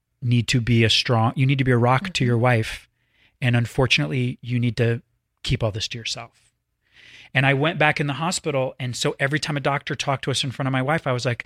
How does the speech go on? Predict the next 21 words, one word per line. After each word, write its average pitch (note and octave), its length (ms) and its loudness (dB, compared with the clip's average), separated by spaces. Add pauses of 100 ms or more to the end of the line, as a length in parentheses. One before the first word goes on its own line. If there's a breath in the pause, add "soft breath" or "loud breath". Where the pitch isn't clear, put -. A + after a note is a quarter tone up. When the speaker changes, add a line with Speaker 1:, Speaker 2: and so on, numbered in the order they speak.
Speaker 1:
"Sounds - 320 0
great. G#3+ 300 2
This F3 120 4
sounds G3 240 4
really F#3+ 200 0
good. D#3+ 240 0
Let's E3+ 180 0
do G3+ 180 2
it." C3+ 140 0 (300 loud breath)
And C3 100 -2
then C#3 80 2
I'd B2+ 100 -2
follow C3+ 300 4
the C#3+ 80 2
doctor C3+ 320 2
out C3 80 4
of B2+ 80 2
the B2+ 80 0
hallway C3 420 0
and A2+ 120 -4
say, A#2 340 0